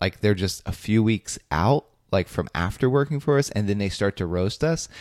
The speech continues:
that, I mean, that tings me as a, as a business owner, right? 'Cause I'm like, "You know the heartbeat of our company. Like, that's not, like, who we are." So I could understand why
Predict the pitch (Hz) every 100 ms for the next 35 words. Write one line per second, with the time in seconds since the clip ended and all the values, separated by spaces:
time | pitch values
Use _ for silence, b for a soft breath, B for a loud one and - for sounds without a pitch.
0 | B B B 110 208 - - - _ _
1 | _ 98 104 95 - - 131 113 95 87
2 | 85 87 87 - 87 92 90 - 92 -
3 | 82 120 160 87 50 - - - - 98
4 | 123 120 117 120 95 - 95 143 151 139
5 | 165 180 143 - 143 175 - 101 104 104
6 | 104 160 254 95 82 90 85 104 104 -
7 | 127 135 143 - 135 - 143 135 147 -
8 | - 117 101 B B B 135 - 143 131
9 | 127 120 - 120 147 135 110 95 95